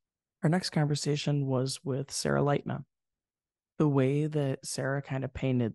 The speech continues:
the picture for this song just made it really tangible and really relatable,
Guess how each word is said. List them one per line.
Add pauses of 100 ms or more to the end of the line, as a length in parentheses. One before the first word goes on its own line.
the
picture
for
this
song (840)
just
made
it
really
tangible
and
really (800)
relatable,